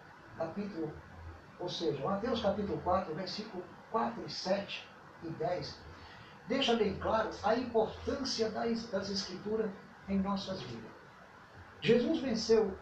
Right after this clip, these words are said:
a Satanás não foi com declarativas positivas, não foi com confissões positivas, como alguns fazem,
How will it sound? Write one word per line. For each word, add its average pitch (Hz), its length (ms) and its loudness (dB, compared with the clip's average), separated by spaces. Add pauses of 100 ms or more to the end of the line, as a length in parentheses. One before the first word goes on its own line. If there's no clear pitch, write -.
(140)
a - 100 -4
Satanás 160 600 -2
não 233 120 2
foi 254 200 0
com 269 160 -4
declarativas 220 960 0
positivas, 147 920 -2
não 220 140 0
foi 226 200 4
com 220 160 2
confissões 196 680 -2
positivas, 190 720 -4
como 208 180 2
alguns 196 380 0
fazem, - 640 0